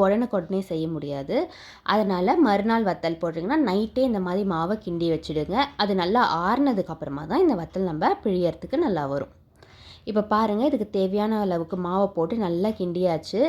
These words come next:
இப்ப இந்த மாதிரி நல்லா கலந்து விட்டுட்டே இருந்தீங்கன்னா அது கட்டிலாம் தட்டாம நல்லா மிக்ஸ் ஆயிடும். அப்படியே மிக்ஸ் ஆகலனாலும் பிரச்சனை இல்ல. மறுநாள் நம்ம வத்தல் போடும்போது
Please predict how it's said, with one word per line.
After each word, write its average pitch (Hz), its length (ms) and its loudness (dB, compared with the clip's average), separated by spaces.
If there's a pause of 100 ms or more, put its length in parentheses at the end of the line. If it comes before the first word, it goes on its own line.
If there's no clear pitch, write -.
(460)
இப்ப 240 160 0
இந்த 226 160 2
மாதிரி 240 180 2
நல்லா 220 140 0 (100)
கலந்து 196 300 0
விட்டுட்டே 202 380 -2
இருந்தீங்கன்னா 190 600 0 (200)
அது 202 100 0 (140)
கட்டிலாம் 202 440 -4
தட்டாம 202 400 -4
நல்லா 185 300 0 (100)
மிக்ஸ் - 360 -4
ஆயிடும். 175 280 0 (140)
அப்படியே 240 300 0 (100)
மிக்ஸ் 196 260 -6
ஆகலனாலும் 196 600 -2
பிரச்சனை 190 420 -2
இல்ல. 160 140 0 (580)
மறுநாள் 254 420 2
நம்ம 185 200 0
வத்தல் 226 380 -2
போடும்போது 175 400 0